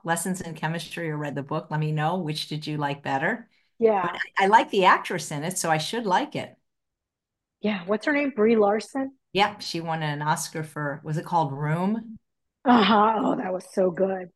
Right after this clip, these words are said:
Speaker 2: That was
Speaker 1: And she,
Speaker 2: crazy.
Speaker 1: yeah, that was, she was a superhero in one of the, one of the Marvel movies, too.
Speaker 2: Yeah, I don't watch superhero movies, really. Um, and then the guy who's in it is Bill, you know, the actor Bill Pullman, it's his son, and he looks just like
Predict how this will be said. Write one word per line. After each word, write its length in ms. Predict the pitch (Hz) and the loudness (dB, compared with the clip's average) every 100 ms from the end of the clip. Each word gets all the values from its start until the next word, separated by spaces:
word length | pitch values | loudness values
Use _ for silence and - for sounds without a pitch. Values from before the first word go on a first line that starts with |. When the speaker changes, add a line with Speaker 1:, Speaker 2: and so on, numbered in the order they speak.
| - | -4
Speaker 2:
That 100 | 208 | -2
was 140 | 190 | -2
Speaker 1:
And 80 | 156 | -2
she, 100 | 185 | 0
Speaker 2:
crazy. 240 | 185 185 156 | 0 0 -2
Speaker 1:
yeah, 80 | 147 | 0
that 120 | 151 | 0
was, 180 | 147 - | -4 -6
she 180 | 156 - | -4 -2
was 180 | 190 160 | -2 -2
a 40 | |
superhero 760 | 156 - 294 180 151 151 143 135 | -2 -2 -2 -4 -4 -4 -4 -4
in 100 | 139 | -6
one 140 | 139 | -6
of 100 | 135 | -6
the, 200 | 131 131 123 123 - | -6 -8 -10 -16 -10
one 200 | 143 139 | -4 -4
of 80 | 127 | -2
the 80 | |
Marvel 400 | 127 143 156 151 | 0 0 0 -2
movies, 500 | 127 123 120 127 - | -6 -6 -6 -8 -10
too. 200 | - 196 | -2 6
Speaker 2:
Yeah, 400 | 220 220 214 214 208 - | 8 8 6 4 0 -8
I 40 | 240 | -10
don't 300 | 294 269 220 | -8 -8 0
watch 220 | 208 208 | 2 2
superhero 640 | - 196 202 196 196 185 | 0 0 0 2 4 2
movies, 400 | 185 185 185 185 | 0 0 0 0
really. 340 | 180 185 190 190 - _ - _ - | 2 2 2 -2 -8 _ -20 _ 2
Um, 280 | 233 220 214 262 | 6 6 6 8
and 160 | 254 | 10
then 140 | 269 254 | 10 8
the 80 | |
guy 380 | 208 226 220 320 392 | 6 6 6 6 4
who's 300 | 294 214 196 | 2 0 0
in 180 | 202 | -2
it 180 | 202 208 202 | 0 -2 2
is 300 | 214 185 - _ _ _ - | 2 0 -10 _ _ _ 4
Bill, 320 | 247 269 269 247 | 6 8 4 0
you 60 | |
know, 200 | 254 262 262 | -2 0 -2
the 80 | 247 | -2
actor 360 | 220 233 - | -4 -6 -6
Bill 340 | 208 226 233 226 | -4 0 0 -2
Pullman, 380 | 254 240 247 254 | -6 -4 -6 -8
it's 200 | 214 - | -12 -8
his 180 | 214 - - | -8 -8 -6
son, 440 | 226 196 180 196 - _ - | -4 -4 -8 -18 -20 _ -2
and 80 | 233 | 4
he 100 | 254 | 6
looks 240 | 247 - | 4 2
just 320 | - 240 233 | 0 0 2
like 220 | 226 196 | 2 0